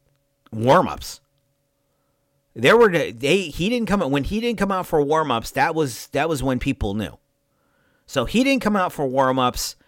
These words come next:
And the thing is that I was,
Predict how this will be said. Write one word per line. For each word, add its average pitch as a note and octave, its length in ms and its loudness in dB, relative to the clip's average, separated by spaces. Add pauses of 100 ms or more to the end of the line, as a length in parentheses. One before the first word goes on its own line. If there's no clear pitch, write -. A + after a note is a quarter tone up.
(680)
And D3+ 460 0
the C3+ 140 -4
thing A#3+ 320 2
is E3 280 -2
that B2 240 -2 (840)
I F3 120 4
was, D3 360 0